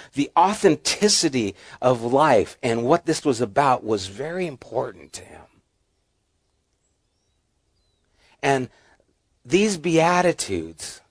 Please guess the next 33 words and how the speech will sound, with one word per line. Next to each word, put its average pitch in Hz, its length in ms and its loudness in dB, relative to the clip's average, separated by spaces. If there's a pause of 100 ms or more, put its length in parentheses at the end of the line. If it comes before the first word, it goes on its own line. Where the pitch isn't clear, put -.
(560)
was 123 280 4
his 175 200 0
stepping 160 600 2
stone 127 380 -2
to 131 140 -6
what 123 520 -2
his 143 280 -2
kingdom 131 640 -2 (280)
looked 127 360 2
like. - 480 -12 (1400)
"Blessed 131 360 0
are 113 100 -2
the 98 80 -10
poor 101 340 -14
in 95 80 -16
spirit, 92 400 -6
for 98 180 -12
theirs 131 520 -2
is 131 280 -6
the - 120 -20
kingdom 92 380 -18
of 80 100 -20
heaven. 87 420 -20 (1040)
Blessed 131 320 6
are 127 80 4
those 123 340 6
who 117 120 -6
mourn, 107 600 4 (1160)
for - 120 -18
they 113 200 0
will 107 120 -4
be 87 140 -16
comforted. - 580 -20